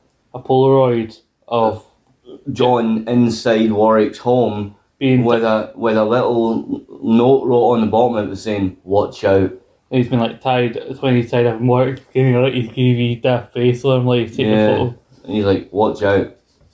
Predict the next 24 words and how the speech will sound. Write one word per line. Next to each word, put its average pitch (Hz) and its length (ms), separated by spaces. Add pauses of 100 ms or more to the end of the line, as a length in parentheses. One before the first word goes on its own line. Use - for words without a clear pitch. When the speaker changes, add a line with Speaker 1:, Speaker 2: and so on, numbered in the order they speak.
(140)
Speaker 1:
And 127 180
so 131 380 (320)
the 131 100
guy 131 500 (500)
presents 123 440
this 117 380
to, 117 420
to 123 80
what, 120 340 (160)
who 139 140
before 147 460
this 135 100
is, 127 140
like, 127 160
there's 127 160
all 131 200
kinds 123 200
of 127 80
music 120 320
playing, 127 320
he's 127 280
staring 123 300
at - 160 (420)
past, 123 300